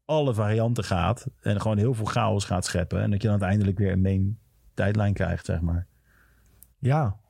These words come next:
Speaker 1: Dat zou in feite, denk ik, de meest logische, eh, stap zijn die we nu gaan krijgen van, eh, het M C U. Maar ik ben heel erg benieuwd.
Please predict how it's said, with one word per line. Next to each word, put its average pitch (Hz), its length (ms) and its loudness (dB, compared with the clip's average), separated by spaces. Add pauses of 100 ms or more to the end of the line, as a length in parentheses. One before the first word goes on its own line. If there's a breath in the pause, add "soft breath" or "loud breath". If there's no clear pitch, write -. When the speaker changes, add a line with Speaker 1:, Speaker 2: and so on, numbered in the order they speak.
(160)
Speaker 1:
Dat 107 140 -2
zou 110 260 0
in 110 100 0
feite, 123 400 0
denk 113 220 0
ik, 123 200 -2
de 123 80 0
meest 110 180 0
logische, 110 640 2
eh, 95 840 -2
stap - 280 0
zijn 92 240 2
die 123 140 2
we 107 60 2
nu 107 120 4
gaan 101 160 0
krijgen 92 340 0
van, 87 260 2
eh, 87 120 0
het 87 120 -2
M 85 140 2
C 90 100 -4
U. 85 180 2
Maar 143 240 2
ik 123 120 -6
ben 120 120 -2
heel 110 100 -2
erg 104 100 -2
benieuwd. 123 460 0